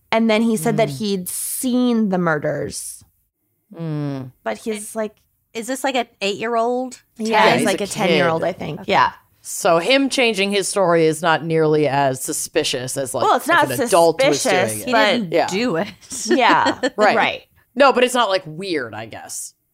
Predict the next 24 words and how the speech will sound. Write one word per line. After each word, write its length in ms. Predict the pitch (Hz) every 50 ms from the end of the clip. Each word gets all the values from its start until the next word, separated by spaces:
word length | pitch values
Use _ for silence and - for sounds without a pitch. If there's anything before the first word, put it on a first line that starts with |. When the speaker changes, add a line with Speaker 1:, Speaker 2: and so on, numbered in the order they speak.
| _ -
Speaker 2:
As 180 | 165 175 151
weird. 360 | 147 147 170 147 127 110 107 107
Speaker 3:
He 60 | 247
Speaker 1:
Right. 100 | 208 233
Speaker 3:
also 360 | 302 339 330 - 311 277 254
pro-, 300 | 220 - - 277 262 247 - - 240
like, 320 | 247 240 240 233 240 - _ _ _ _ _ _ _ -
if 240 | 277 311 349 294 -
he 120 | 294 302
was 220 | 294 262 277 269 247
in 120 | 262 247 247
fact 240 | - 240 220 220
sleeping 360 | - - 240 233 214 220 202 202
through 120 | 208 214
these 180 | 196 196 170 175
murders, 600 | 185 220 254 214 175 160 160 170 196 202 - - _ _ _ _ _ _ _ _ _ -
and 100 | 208 208
Speaker 1:
You 60 | 202
Speaker 3:
his 80 | 220 226
Speaker 1:
later 160 | 240 247 233
Speaker 3:
subconscious 280 | 226 226 240 262 247 240
Speaker 1:
hear 160 | 240 247 254
Speaker 3:
is 60 | 233
Speaker 1:
about 200 | 220 185 185 185